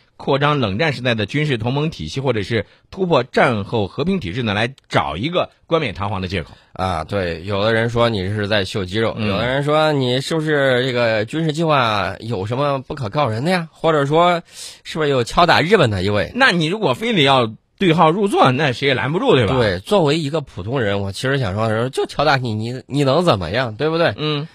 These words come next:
Speaker 2: 你天天在我们这儿跳梁一样的蹦来，蹦跶来蹦跶去，我们做一个军演又能怎样？这是我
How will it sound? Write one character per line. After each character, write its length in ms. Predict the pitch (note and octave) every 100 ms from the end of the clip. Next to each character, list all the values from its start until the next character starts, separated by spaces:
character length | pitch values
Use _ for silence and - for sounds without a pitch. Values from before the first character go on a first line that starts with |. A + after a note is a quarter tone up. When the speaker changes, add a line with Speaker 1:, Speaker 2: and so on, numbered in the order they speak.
| -
Speaker 2:
你 200 | - D3
天 160 | C#3+ F3
天 140 | D#3+
在 140 | E3 D3
我 100 | A2+
们 140 | A#2+
这 80 | D3+
儿 360 | C#3 A#2 G#2 - - _
跳 180 | - C#3
梁 280 | A#2+ B2+ C3+
一 100 | B2
样 260 | A#2+ A2+
的 200 | A2 F#2+
蹦 200 | G2 C3+
来， 200 | G#2+ A2+ A2+ _ -
蹦 140 | B2
跶 80 | G#2+
来 160 | G2
蹦 160 | A2 A#2
跶 140 | G#2+
去， 340 | G2+ - A#2+ F2+
我 320 | F2+ G#2+ F#2
们 320 | F2+ G#2+ C3
做 260 | - D3 A2+
一 80 | A2
个 140 | A#2
军 280 | G#2 C#3+ C#3+
演 280 | A2 C#2+ F2+
又 160 | C3+
能 160 | G#2 G#2
怎 120 | G2+
样？ 140 | E2 G2+
这 80 |
是 20 | D3
我 220 | C3